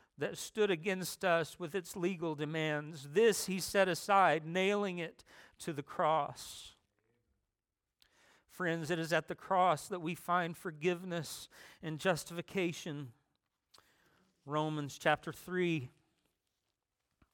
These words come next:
again, the words of the Apostle Paul. Verse twenty-one, "But now the righteousness of God has been manifested or demonstrated apart from the law,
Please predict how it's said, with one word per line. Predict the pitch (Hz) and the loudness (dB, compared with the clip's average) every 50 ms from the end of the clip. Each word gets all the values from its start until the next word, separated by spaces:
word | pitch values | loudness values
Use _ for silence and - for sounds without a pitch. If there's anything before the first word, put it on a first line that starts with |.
| _ _ _ - _ _ | _ _ _ -20 _ _
again, | 143 131 123 135 160 156 156 156 151 | -14 -10 -4 -2 0 0 0 0 -2
the | 151 147 | -4 -4
words | 143 156 156 156 156 147 135 127 - - - - _ _ - - - - - _ _ - | 0 2 2 4 2 2 0 -4 -10 -12 -12 -16 _ _ -20 -20 -20 -20 -20 _ _ -8
of | 147 139 | -6 -4
the | 139 165 | -2 -2
Apostle | 156 - - 175 160 156 - - 165 | -2 0 0 2 2 2 0 -4 -8
Paul. | 147 - - 180 170 160 160 156 147 143 127 - _ _ _ _ _ _ _ _ _ _ _ _ _ - - - - _ _ _ _ _ _ _ _ _ _ _ _ _ _ _ _ - _ _ _ _ _ _ _ _ _ _ _ - | -10 -6 -2 0 2 2 2 0 0 -4 -8 -12 _ _ _ _ _ _ _ _ _ _ _ _ _ -20 -20 -20 -20 _ _ _ _ _ _ _ _ _ _ _ _ _ _ _ _ -20 _ _ _ _ _ _ _ _ _ _ _ -10
Verse | 139 139 151 147 - | -6 -4 -4 -6 -6
twenty-one, | - - 185 170 165 160 165 170 165 160 156 151 147 139 | -8 -6 -2 -2 -2 -2 0 2 2 2 2 2 0 -2
"But | 147 180 190 | -2 -2 -2
now | 175 165 160 165 170 165 165 156 | 0 2 4 6 6 6 4 4
the | 139 160 156 | 0 0 2
righteousness | 160 160 165 170 - - 180 - - 180 165 143 - - | 4 4 4 4 2 -2 -6 -6 -6 -8 -8 -6 -6 -8
of | 151 151 | -8 0
God | 151 170 175 175 170 165 156 | 4 6 8 8 8 8 6
has | 156 156 147 | 4 2 2
been | 139 143 160 156 156 156 | 0 -2 -4 -2 -2 0
manifested | 170 180 180 185 170 160 - - 185 160 160 - - 165 143 143 | 0 2 2 2 0 -2 -2 2 2 2 2 2 -2 -4 -4 -4
or | 151 | -6
demonstrated | 139 139 180 175 185 180 170 165 - - - 165 156 147 147 143 | -4 -2 -2 -2 -2 -2 -6 -6 -10 -2 0 2 2 2 0 -2
apart | 143 - - 190 196 190 185 156 | -6 -4 2 4 4 4 4 0
from | - - 180 170 165 | -8 -10 -8 -6 -4
the | 160 160 | -4 -2
law, | 160 165 160 165 156 143 135 127 120 | 2 2 4 4 4 4 4 0 -2